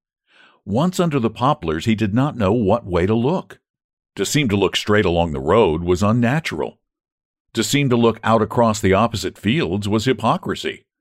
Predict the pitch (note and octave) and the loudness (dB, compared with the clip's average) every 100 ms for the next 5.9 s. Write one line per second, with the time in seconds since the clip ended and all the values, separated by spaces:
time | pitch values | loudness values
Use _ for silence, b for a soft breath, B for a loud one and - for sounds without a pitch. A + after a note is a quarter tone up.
0 | _ _ - D#2+ D#2 D#2+ C#2+ C2 F2 D2+ | _ _ -2 -2 0 0 -2 -2 -4 -6
1 | B1+ D#2 D#2 - F2 F2+ G#2 G#2 F2 D#2 | -8 -6 -6 -6 -4 -2 -2 -2 -4 -6
2 | - - _ _ _ _ _ - - C3+ | -10 -12 _ _ _ _ _ -8 0 2
3 | B2+ B2 G#2+ G#2+ D#3 - E3 C#3 G2 F2 | 2 2 2 2 0 -2 0 2 0 0
4 | G2+ G2 E2 A#2+ - A#2+ - G#2 A#2 - | -2 -4 -2 -4 -2 -4 -2 -6 -6 -2
5 | A2+ F2+ G2+ A2 A2 D#2 C#2 D2+ | -2 0 -2 0 -2 -4 -4 -8